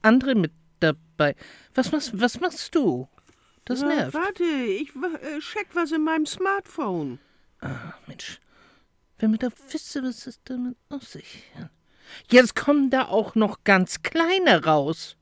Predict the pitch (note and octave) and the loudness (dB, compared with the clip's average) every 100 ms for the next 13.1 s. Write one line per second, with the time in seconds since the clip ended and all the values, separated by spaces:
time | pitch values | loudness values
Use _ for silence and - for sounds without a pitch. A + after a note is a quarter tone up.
0 | _ _ _ - - - - - A3 G#3 | _ _ _ -20 -20 -20 -20 -2 2 2
1 | G#3 - D3 C#3+ - - _ - G3 B3 | 0 -2 -8 -8 -16 -20 _ 0 2 2
2 | G3 F3 G3 G3 - F#3+ G3 G3 - F#3 | 4 4 4 2 0 0 0 0 0 -2
3 | C#3+ F3 A#3+ A#3+ E3 - F#3 F3 E3+ G3 | 0 -2 0 0 -2 2 2 4 2 2
4 | G#3 G#3 D4 - _ - A#3+ A#3+ - - | 2 0 -2 -8 _ -6 -4 -4 -8 -4
5 | D4 C#4+ C4+ C#4 D4 C#4 D4 D#4 D4+ E4+ | -2 0 0 0 0 -2 -2 -2 -2 -2
6 | G4+ - - C4 A#3 F3+ C#3 - _ _ | -4 -4 -8 0 0 2 -2 -8 _ _
7 | _ _ _ _ _ _ - F#4 F#4+ F4 | _ _ _ _ _ _ -4 0 2 0
8 | F#4 F#4 - - A#4 G#4 A3+ C4 G#3 D3+ | -2 -4 -6 -6 2 2 4 2 2 0
9 | F#3+ F3 F3 G#3+ G#3+ B3+ - A4+ - E4+ | -4 -4 -4 -2 -2 -6 -8 -10 -2 2
10 | G#3+ F3 C3+ - _ _ _ _ _ _ | 4 2 0 -6 _ _ _ _ _ _
11 | _ _ _ - D#4+ C4 A#4 E4 - - | _ _ _ -6 -4 -4 -4 -2 -4 -4
12 | C4+ B3 C4 C4+ C4+ D4 D4+ F4+ E4 G#3+ | -2 -2 -2 -2 -2 -4 -6 -6 -4 -4
13 | D#3+ | -6